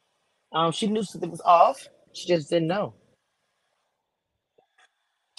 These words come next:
So when she met Jess's mama, she got emotional talking about it 'cause her mother is so affectionate and so loving.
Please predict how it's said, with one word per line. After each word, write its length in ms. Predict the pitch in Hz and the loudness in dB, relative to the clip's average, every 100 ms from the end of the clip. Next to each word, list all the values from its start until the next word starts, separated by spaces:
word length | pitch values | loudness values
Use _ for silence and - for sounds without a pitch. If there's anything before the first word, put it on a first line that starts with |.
| - | -20
So 200 | - 180 | 2 4
when 160 | 165 165 | 4 2
she 240 | - 190 | -4 -4
met 200 | 170 160 | -2 -4
Jess's 340 | 120 156 143 127 | -6 -8 -8 -4
mama, 320 | 156 180 170 | 0 0 -2
she 100 | - | -2
got 140 | 156 | 2
emotional 380 | 131 139 202 135 | 2 2 -2 -2
talking 260 | 120 202 190 | 2 4 4
about 240 | 131 120 | 0 -2
it 80 | 117 | -4
'cause 120 | 131 | -6
her 100 | 143 | -4
mother 360 | 123 135 185 147 | -2 0 0 0
is 160 | 113 - | -2 -2
so 140 | 131 | 0
affectionate 440 | 110 147 147 - | 0 0 -2 -4
and 80 | 123 | -10
so 100 | 113 | -8
loving. 560 | 101 117 165 175 - 98 | -2 4 4 4 -6 -14